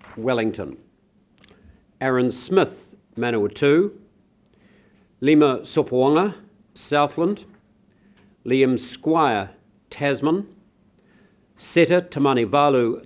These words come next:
Taranaki. Cody Taylor, Canterbury. Matt Todd, Canterbury.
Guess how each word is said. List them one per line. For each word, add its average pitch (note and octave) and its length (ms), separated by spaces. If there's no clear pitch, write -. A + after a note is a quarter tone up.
Taranaki. B2+ 680
Cody C3+ 380
Taylor, D3 580
Canterbury. G#2 640
Matt B2 300
Todd, C#3 400
Canterbury. F2 640